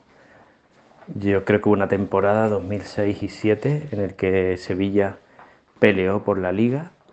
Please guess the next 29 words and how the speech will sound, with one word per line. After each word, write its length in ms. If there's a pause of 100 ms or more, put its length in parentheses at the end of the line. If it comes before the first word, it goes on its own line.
(120)
y 840
siempre, 720
siempre 260
decimos 400
aquí 320 (640)
que 180
hay 220
un 120
árbitro 460
que 80
nos 140
quitó 280
una 200
liga, 440
que 200
es 80
Iturralde 580
González, 720 (680)
que 180
es 40
ahora 220
comentarista 720
en 100
Portugal, 500
lo 120
veo 280
comentando 680
en 140
Récord. 400